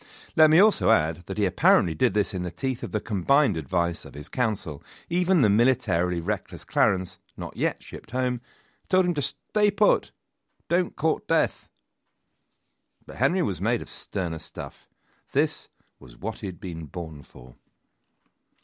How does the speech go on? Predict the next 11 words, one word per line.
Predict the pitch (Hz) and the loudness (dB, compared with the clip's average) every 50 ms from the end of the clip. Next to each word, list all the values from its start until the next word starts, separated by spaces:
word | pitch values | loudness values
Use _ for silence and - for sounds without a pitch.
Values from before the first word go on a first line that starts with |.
| _ _ _ _ _ _ _ _ _ - | _ _ _ _ _ _ _ _ _ -2
There | 202 196 | 2 2
are | 180 | 2
two | - - - 87 | 2 0 -2 -4
further | 76 - - 147 156 165 131 101 | -4 2 6 6 6 8 6 2
bits | 82 - - - | -2 -4 -6 -6
of | 78 90 | -2 -2
evidence | 98 95 104 101 101 98 - - - - _ _ | -2 0 0 -2 -4 -4 -8 -12 -16 -20 _ _
that | - - - | -16 -14 -12
suggest | - - 76 - 117 123 120 - - - _ _ _ _ _ - | -12 -12 -4 0 0 0 0 -2 -6 -12 _ _ _ _ _ -12
that | - - - | -10 -10 -4
Henry | - 107 120 120 120 120 117 - | -2 0 0 2 2 0 -2 -4